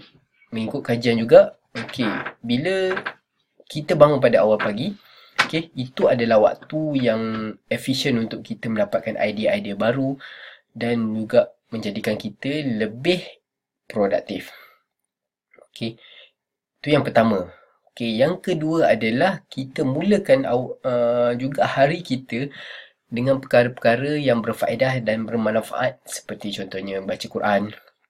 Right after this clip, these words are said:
okey, ataupun kita membaca buku yang bermanfaat. Kalau kita seorang usahawan, kita banyak baca buku bisnes dan sebagainya. Ataupun kita boleh buat workout,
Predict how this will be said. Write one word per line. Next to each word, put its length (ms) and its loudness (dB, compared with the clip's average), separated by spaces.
okey, 180 -12
ataupun 480 -12
kita 420 -10
membaca 600 -4
buku 640 0
yang 100 4
bermanfaat. 840 0
Kalau 160 -8
kita 160 -12
seorang 260 -2
usahawan, 320 -2
kita 220 -8
banyak 260 -2
baca 240 -6
buku 260 -10
bisnes 540 0
dan 100 -6
sebagainya. 480 -2
Ataupun 320 -8
kita 260 -8
boleh 240 0
buat 240 0
workout, 480 6